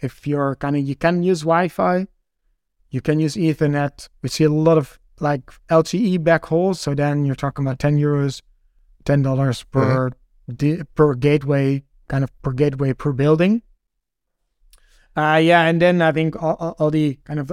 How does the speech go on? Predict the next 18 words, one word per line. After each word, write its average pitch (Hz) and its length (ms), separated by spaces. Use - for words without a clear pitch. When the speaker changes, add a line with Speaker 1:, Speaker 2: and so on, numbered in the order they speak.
Speaker 1:
application 156 640
costs, 147 360
so 151 60
maybe 147 220
your 147 120
cloud 143 360
solution 143 560
costs - 300
you 139 100
around 139 260
ten 135 240
to 131 320
twenty 143 320
K 135 460
for 143 140
a 135 40
large, 131 480
uh, 135 240